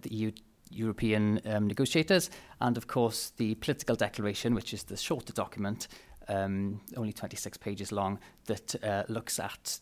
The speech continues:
the future relationship, uh, between the two parties. So, uh, that was the basis of the debate yesterday in the Assembly. Um, now, the First Minister has consistently said that the Assembly would get a vote, um, on these two documents and the deal that's been reached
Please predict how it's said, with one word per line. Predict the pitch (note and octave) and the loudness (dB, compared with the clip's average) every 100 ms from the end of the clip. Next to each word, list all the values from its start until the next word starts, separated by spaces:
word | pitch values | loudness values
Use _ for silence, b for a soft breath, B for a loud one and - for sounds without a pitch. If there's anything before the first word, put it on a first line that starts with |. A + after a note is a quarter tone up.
| - | -6
the | G#2+ G2+ | -6 -4
future | - A#2+ - G#2 | -4 -4 -2 -4
relationship, | G2+ F#2+ - A2 - - - B B - | -4 -4 -4 -6 -6 -6 -10 B B -2
uh, | G#2 | -2
between | - - - G2+ F#2+ F2+ - | -2 -4 0 0 0 -2 -6
the | - | -8
two | - G2+ | -4 -4
parties. | - - F#2+ - - - | -4 0 0 -2 -6 -4
So, | - A2+ G#2+ | 0 4 6
uh, | A2 | 6
that | C#3 | 6
was | E3 | 6
the | E3+ | 4
basis | C3 A#2 - A2+ | 4 2 2 -2
of | A2 | -2
the | A2+ | -2
debate | - - G2 - | -2 -2 -4 -4
yesterday | F2 - G2 G2 | -6 -4 -4 -2
in | G2 | -2
the | F#2 | -4
Assembly. | - F#2+ F2+ E2+ A#2 B B B B B - | -4 -2 -2 0 -2 B B B B B 2
Um, | D#3 D3+ D#3+ D#3 - D3+ | 4 6 4 2 -2 0
now, | |
the | D3 | 0
First | - E3 D#3+ | 2 4 6
Minister | C#3 - C3 | 4 4 4
has | C#3+ B2+ | 4 2
consistently | - B2+ - - A#2+ A2 | 0 -4 -4 -4 -2 0
said | - G2 F#2+ - | 2 0 0 -4
that | G2+ - - - | -6 -6 -8 -4
the | A#2 | -2
Assembly | G#2 - G#2 G2 G#2+ | -2 0 0 0 -2
would | A2+ G#2+ | -2 -2
get | A2 - | -2 -4
a | G#2+ | -6
vote, | - A#2+ - - - B B B - - | -2 -2 -2 -6 -8 B B B -12 -4
um, | A2 G#2 G#2 G#2 - - - | -2 0 0 -2 -6 -10 -2
on | A#2 G#2+ | 0 0
these | G#2+ G2+ | -2 -6
two | - A#2 | -4 0
documents | G2+ - G2 C3+ - | 0 0 -2 0 0
and | A2 | -2
the | G#2 | -2
deal | - A2 G#2+ | 0 2 2
that's | G2+ - | 0 0
been | A2 | -2
reached | G2 A#2 - - | 0 -2 -4 -6